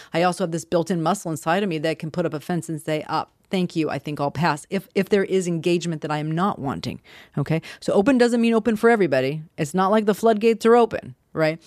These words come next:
So we do have the ability to put a fence in, but I want us to practice what does our, what does our face look like? What does our body look like? Is it soft? Is it smiley?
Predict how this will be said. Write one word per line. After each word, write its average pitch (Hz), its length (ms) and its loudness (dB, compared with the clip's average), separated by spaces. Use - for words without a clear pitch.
So 180 160 -2
we 175 80 4
do 175 140 0
have 196 160 2
the 208 80 4
ability 196 320 0
to 175 80 -4
put 170 180 -4
a 170 60 -4
fence 165 280 -4
in, 147 100 -4
but 165 140 -2
I 175 120 0
want 196 260 0
us 180 80 -4
to 175 120 -8
practice 170 800 -4
what 190 240 0
does 226 160 -2
our, 214 100 2
what 180 240 -2
does 208 160 2
our 220 100 0
face 202 320 -2
look 247 200 -4
like? 240 260 -4
What 160 120 -4
does 156 140 -2
our 143 80 0
body 185 340 0
look 202 240 -4
like? 185 320 -4
Is 156 140 -4
it - 100 -8
soft? 185 640 -4
Is 165 120 -6
it - 140 -6
smiley? 175 680 -2